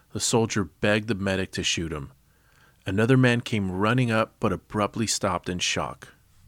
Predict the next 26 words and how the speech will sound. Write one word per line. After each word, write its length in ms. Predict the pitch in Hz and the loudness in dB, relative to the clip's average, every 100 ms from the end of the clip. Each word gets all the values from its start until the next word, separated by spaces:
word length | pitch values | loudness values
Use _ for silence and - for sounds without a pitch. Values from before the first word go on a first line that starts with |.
| - - - - - | -20 -20 -20 -20 0
That 260 | 117 117 127 | 4 4 4
man, 400 | 113 110 123 123 - - _ | 2 2 2 -2 -8 -20 _
with 140 | 113 101 | -2 0
a 60 | |
look 280 | 92 104 107 | 2 0 0
of 140 | 101 | -4
horror, 560 | - - 104 107 123 135 - _ _ _ _ | -6 0 0 2 -2 -4 -10 _ _ _ _
recognized 720 | 98 101 98 104 101 90 85 | -2 0 0 -4 -2 -2 -4
the 80 | 82 | -6
soldier. 540 | - 85 82 71 65 _ _ _ _ _ _ _ _ _ | -4 -4 -2 -6 -8 _ _ _ _ _ _ _ _ _
It 80 | - | -2
was 160 | 101 101 | 0 0
his 140 | 92 | -2
brother. 480 | - 85 85 73 67 _ _ _ _ _ _ _ _ _ _ | -2 -2 0 -2 -4 _ _ _ _ _ _ _ _ _ _
The 80 | - | -4
soldier 340 | - 110 110 101 | 0 2 0 -4
cried 380 | - 107 98 98 | 0 2 2 0
to 200 | 90 82 | -6 -6
him, 200 | 71 - _ _ _ _ _ _ _ | -8 -14 _ _ _ _ _ _ _
"Shoot 380 | - - 175 185 | -4 2 2 2
me, 100 | 139 | 2
Tom. 440 | 135 120 98 95 _ _ _ _ _ | 4 2 2 -4 _ _ _ _ _
Oh, 160 | 123 139 | 6 6
please 300 | 147 151 139 | 6 2 2
shoot 300 | - 139 135 | 4 4 4
me. 260 | 120 98 | 2 0